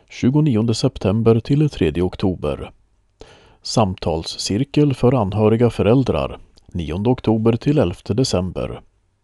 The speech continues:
Följ kommunfullmäktige via livesändning. Tjänster och aktiviteter. Senior- och funktionshinderlotsen. Digital fixare.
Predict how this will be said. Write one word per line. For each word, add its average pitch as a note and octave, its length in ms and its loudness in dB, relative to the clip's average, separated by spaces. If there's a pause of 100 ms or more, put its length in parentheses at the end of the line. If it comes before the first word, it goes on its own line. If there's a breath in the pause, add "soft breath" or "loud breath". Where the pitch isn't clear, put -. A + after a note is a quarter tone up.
(600 loud breath)
Följ F#2+ 460 -2
kommunfullmäktige A2+ 1120 0
via F2+ 280 -2
livesändning. G#2 920 -2 (840 soft breath)
Tjänster B2 460 0
och C3 160 0
aktiviteter. A#2+ 840 0 (720 soft breath)
Senior- F#2 500 -2
och A#2+ 120 2
funktionshinderlotsen. G#2 1300 -2 (720 soft breath)
Digital C3 520 2
fixare. - 560 -2